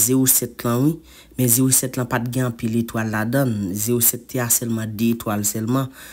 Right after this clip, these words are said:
se li k te pi piti. Nou gen, nou te gen zewo sèt pou tan yo ba. Se swasanndis yo ba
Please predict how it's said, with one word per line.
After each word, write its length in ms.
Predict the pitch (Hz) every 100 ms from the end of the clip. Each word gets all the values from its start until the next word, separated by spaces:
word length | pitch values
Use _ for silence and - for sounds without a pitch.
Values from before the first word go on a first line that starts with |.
| - -
se 160 | -
li 160 | 127 123
k 80 | -
te 80 | 123
pi 160 | -
piti. 480 | 131 135 131 - 202 - - - _ 117
Nou 80 | 107
gen, 140 | 110 -
nou 140 | 117 117
te 80 | 120
gen 160 | 123
zewo 260 | 113 131 135
sèt 240 | 127 160 156
pou 100 | -
tan 140 | 113 117
yo 60 |
ba. 160 | 117 117 110
Se 160 | - 127
swasanndis 600 | 123 113 117 113 104 - -
yo 60 | 104
ba 140 | 107